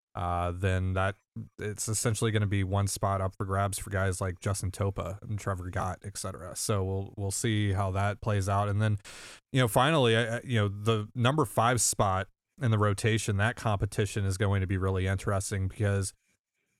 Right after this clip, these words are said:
does whoever loses that, that competition go to the bullpen, or do they end up getting traded? And which one of those guys ends up actually making it into the rotation? Or is there someone else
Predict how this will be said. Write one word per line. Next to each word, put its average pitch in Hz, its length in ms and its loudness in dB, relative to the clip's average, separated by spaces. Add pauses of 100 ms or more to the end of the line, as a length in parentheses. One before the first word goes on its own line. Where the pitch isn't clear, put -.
(120)
does 101 300 2
whoever 107 380 4
loses 120 640 2
that, 156 320 2
that 143 220 -2 (320)
competition 151 680 0
go 123 180 2
to 123 140 0
the 113 80 2
bullpen, 135 420 0
or 135 120 2
do 104 120 2
they 110 200 0
end 110 120 2
up 117 140 -2
getting 123 240 0
traded? 123 400 -2
And 92 160 -4
which 107 240 -2
one 113 160 0
of 117 100 0
those 113 200 0
guys 110 320 0
ends 107 280 0
up 113 160 0
actually 110 460 -2
making 101 360 0
it 107 120 2
into 107 160 0
the 107 80 0
rotation? 113 480 0
Or 156 300 2
is 123 100 2
there 139 140 2
someone 143 400 0
else 139 680 -2